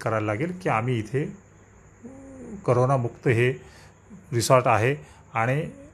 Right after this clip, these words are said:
तशा पद्धतीची काळजी घेतली जाते, तशा पद्धतीचा हा परिसर, अ, त्या पद्धतीने काळजी घेतोय. असं.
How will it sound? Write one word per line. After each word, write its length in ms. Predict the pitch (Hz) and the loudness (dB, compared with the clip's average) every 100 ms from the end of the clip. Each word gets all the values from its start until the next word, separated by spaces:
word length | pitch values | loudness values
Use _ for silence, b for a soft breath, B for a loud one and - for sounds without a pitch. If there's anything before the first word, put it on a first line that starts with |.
| - - 247 - 127 | -20 -20 -20 -4 0
तशा 160 | 156 | 2
पद्धतीची 380 | 151 127 120 143 | 2 0 0 -4
काळजी 340 | 151 113 113 | 4 4 4
घेतली 320 | 117 104 120 113 | 0 0 2 2
जाते, 220 | 110 143 | 2 0
तशा 240 | 120 127 | -2 -4
पद्धतीचा 440 | - 120 120 127 131 | -6 -6 -6 -2 -2
हा 60 | |
परिसर, 400 | - 120 131 156 160 B B B - | 0 0 2 2 0 B B B -6
अ, 540 | 143 117 113 113 117 117 - - | -2 0 2 0 -4 -8 -16 -2
त्या 80 | 139 | 0
पद्धतीने 420 | 127 127 127 135 | 4 2 2 -2
काळजी 300 | 135 113 107 | 2 2 2
घेतोय. 320 | 113 104 - 85 - - - - - B B B B B B B B B - 110 | -2 -4 -4 -6 -10 -20 -20 -20 -20 B B B B B B B B B -12 -10
असं. 160 | - | -10